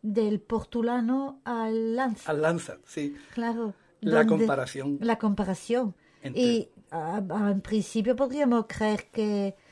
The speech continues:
Speaker 1: el Lanza, eh, sat-, es más, eh, objetivo o más justo.
Speaker 2: Claro, claro, claro, claro.
Speaker 1: Pero, eh, no es cierto, ¿verdad, Carlos? Porque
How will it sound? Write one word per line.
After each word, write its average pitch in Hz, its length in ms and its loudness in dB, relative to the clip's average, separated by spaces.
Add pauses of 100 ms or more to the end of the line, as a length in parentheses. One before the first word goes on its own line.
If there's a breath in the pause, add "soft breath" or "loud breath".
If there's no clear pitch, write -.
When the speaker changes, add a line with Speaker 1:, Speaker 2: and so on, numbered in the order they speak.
(240 soft breath)
Speaker 1:
el 202 240 2
Lanza, 196 640 -2
eh, 180 240 -2 (320)
sat-, - 400 -10 (100)
es 202 240 2
más, 180 680 -2 (240)
eh, 185 420 0 (920 loud breath)
objetivo 220 840 4
o 220 120 2
más 202 200 4
justo. 220 520 2
Speaker 2:
Claro, 143 460 4
claro, 123 260 -12
claro, - 220 -20
claro. - 180 -20
Speaker 1:
Pero, 202 600 6 (100)
eh, 170 500 0
no 170 300 0
es 156 80 -2
cierto, - 480 -4
¿verdad, 214 360 -2
Carlos? 277 460 -4
Porque 214 380 -2